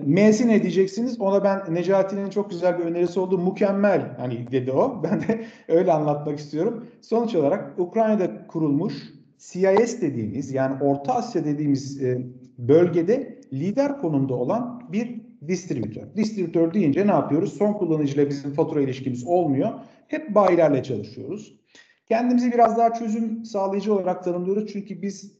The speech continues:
işin danışmanlık tarafında da varız hep bayilerimizle. Ee, son kullanıcıya vereceğimiz hizmetler, profesyonel hizmetler tarafında da varız. Ee,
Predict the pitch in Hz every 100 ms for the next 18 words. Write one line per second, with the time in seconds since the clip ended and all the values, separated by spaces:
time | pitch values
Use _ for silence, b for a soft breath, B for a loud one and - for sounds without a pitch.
0 | _ - - 214 202 202 196 202 202 202
1 | 208 202 196 202 202 202 202 208 208 190
2 | - - 170 165 165 170 165 180 208 214
3 | B B B B 180 180 180 175 208 214
4 | 208 202 190 202 190 185 202 202 190 170
5 | 196 - 180 175 185 180 185 175 170 180
6 | 175 180 180 170 170 170 156 117 117 208
7 | - - b b b b b _ 151 151